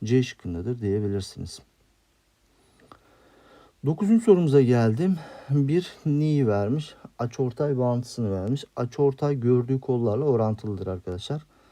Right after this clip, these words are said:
M'nin direkt R'ye oranı, bakın gördüğü kol. N'nin de S'ye oranları birbirine nedir? Eşittir. Bunun üzerinden bir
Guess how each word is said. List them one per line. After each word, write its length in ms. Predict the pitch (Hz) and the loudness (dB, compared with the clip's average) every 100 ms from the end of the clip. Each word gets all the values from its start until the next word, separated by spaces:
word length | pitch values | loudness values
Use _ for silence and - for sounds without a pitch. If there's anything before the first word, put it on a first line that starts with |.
| _ _ _ | _ _ _
M'nin 760 | 110 113 120 131 131 127 127 127 | -2 2 4 6 6 4 2 -2
direkt 360 | 107 110 113 98 | -2 -2 -2 -4
R'ye 320 | 101 107 113 | 0 2 2
oranı, 300 | 101 95 104 | 0 -2 -6
bakın 320 | 95 - 95 | -8 -8 -6
gördüğü 400 | 98 95 95 95 | -4 -4 -4 -8
kol. 300 | - 98 120 135 _ _ _ | -6 -6 -6 -8 _ _ _
N'nin 560 | 104 104 117 113 101 95 | -6 -2 0 2 0 -2
de 100 | 127 | -4
S'ye 420 | 131 - 113 113 | -4 -2 0 2
oranları 520 | 107 90 85 90 131 135 | 2 -2 -6 -8 -6 -4
birbirine 440 | 120 107 107 107 | -4 -2 -4 -2
nedir? 340 | 101 - 104 - | -4 -6 -12 -8
Eşittir. 520 | - 135 107 - 202 - - | -8 -8 -10 -8 -10 -8 -8
Bunun 160 | 175 | -2
üzerinden 420 | 123 107 135 180 170 | 0 0 0 -2 -2
bir 180 | 175 | -2